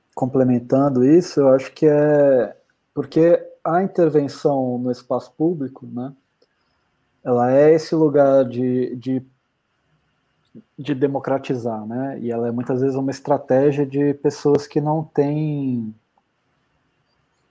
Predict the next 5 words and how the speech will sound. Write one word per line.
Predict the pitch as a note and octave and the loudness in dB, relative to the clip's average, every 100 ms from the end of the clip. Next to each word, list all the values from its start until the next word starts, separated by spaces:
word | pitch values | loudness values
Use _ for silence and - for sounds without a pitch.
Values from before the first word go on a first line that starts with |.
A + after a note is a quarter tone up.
| _ _ - - - - - - | _ _ -16 -14 -14 -16 -14 -4
é, | C3 B2+ B2 A#2+ | -2 0 0 -2
recursos, | A#2+ C3+ - E3+ E3+ - C3+ C3 - - - - | -2 -4 2 4 4 2 -4 -6 -10 -20 -6 2
outros | C#3+ D#3 D3 C3 | 2 2 0 0
recursos | C#3 C#3 C3+ C3+ - - | -2 0 0 0 -6 -12
pra | - C3 C3 C3 C3 B2+ B2 A#2 | -4 -2 0 0 -2 -4 -6 -8